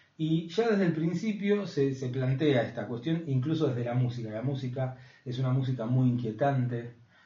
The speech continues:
música, eh, que, que no te deja tranquilo. Y, eh, nuestra protagonista, ¿no? Thomasine, eh, está jugando a, como a las escondidas con un bebé, ¿no?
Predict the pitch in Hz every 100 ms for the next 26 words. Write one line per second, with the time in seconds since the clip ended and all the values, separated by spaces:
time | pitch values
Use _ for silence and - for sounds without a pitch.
0 | _ 127 123 127 120 117 113 110 110 107
1 | 107 104 - 123 151 135 143 123 110 104
2 | 110 110 139 120 127 131 - - - _
3 | 160 160 180 190 - _ _ _ _ -
4 | 143 123 117 113 110 107 107 - - _
5 | _ - 135 123 120 113 120 135 151 165
6 | 127 - 131 147 - _ - 120 143 123
7 | 117 117 147 139 139 - _ _ _ _
8 | - 113 113 - - 139 143 151 151 151
9 | 151 151 113 110 110 110 107 113 113 113
10 | 110 - 110 117 123 139 135 113 120 120
11 | 120 131 117 120 131 135